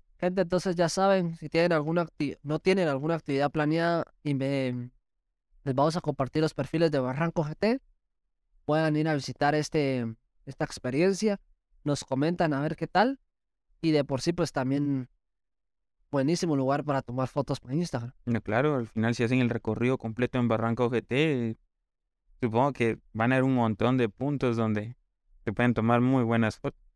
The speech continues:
Speaker 2: Em, así que, hablando de novedades, este,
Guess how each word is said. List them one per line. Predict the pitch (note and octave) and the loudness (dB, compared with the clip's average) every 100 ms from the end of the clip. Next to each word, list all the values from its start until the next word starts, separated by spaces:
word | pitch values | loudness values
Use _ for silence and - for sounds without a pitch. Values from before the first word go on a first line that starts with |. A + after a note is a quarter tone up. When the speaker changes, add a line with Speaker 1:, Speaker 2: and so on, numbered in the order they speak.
| _ _ _ _ _ _ _ _ - | _ _ _ _ _ _ _ _ -2
Speaker 2:
Em, | A#2 A2+ A2 G#2+ G#2+ _ _ - - | 0 2 2 0 -6 _ _ -12 -8
así | A2+ B2 | -2 0
que, | C3 A2+ G2+ _ _ _ _ - | 2 2 0 _ _ _ _ 0
hablando | A2 A2 B2+ C3+ | 2 2 2 2
de | B2 A2+ B2+ _ _ - | 2 0 -4 _ _ -4
novedades, | B2 A#2 A2 A2 D3 E3+ - _ _ _ _ _ _ _ _ _ _ _ _ | 0 2 0 0 -2 -4 -8 _ _ _ _ _ _ _ _ _ _ _ _
este, | - B2+ - A#2 | -2 -2 0 -2